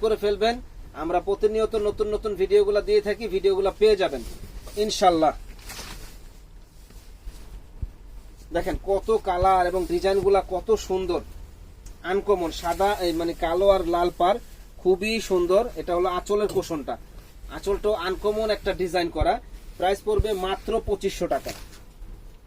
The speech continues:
So এই একটা ডিজাইন দেখেন, একবারে আনকমন, দুই দিকে দুই রকমের পার হবে। এটা হলো আঁচলের কোষণটা, আঁচলটাও কিন্তু আনকমন একটা আঁচল, খুবই মানে এটা, এই শাড়ি,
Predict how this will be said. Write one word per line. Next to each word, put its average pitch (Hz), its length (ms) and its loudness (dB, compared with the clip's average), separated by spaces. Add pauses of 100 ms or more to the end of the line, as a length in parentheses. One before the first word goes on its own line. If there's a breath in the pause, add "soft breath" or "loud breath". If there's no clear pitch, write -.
(1600)
So 202 60 -4 (140)
এই 214 140 4
একটা 233 240 0
ডিজাইন 220 320 0
দেখেন, 233 280 4 (640)
একবারে 220 280 2 (100)
আনকমন, 202 440 4 (400)
দুই 196 180 2
দিকে 208 160 2 (100)
দুই 208 160 4
রকমের 202 400 0
পার 185 140 4 (100)
হবে। 190 240 0
এটা 214 180 2
হলো 202 120 2 (140)
আঁচলের 202 380 0
কোষণটা, 156 400 -6 (640)
আঁচলটাও 190 460 -2
কিন্তু 202 220 0 (160)
আনকমন 185 520 -2
একটা 165 220 -4
আঁচল, 202 240 0 (540)
খুবই 180 300 0 (300)
মানে 180 200 -2
এটা, 180 200 -8
এই 190 120 2
শাড়ি, 208 160 2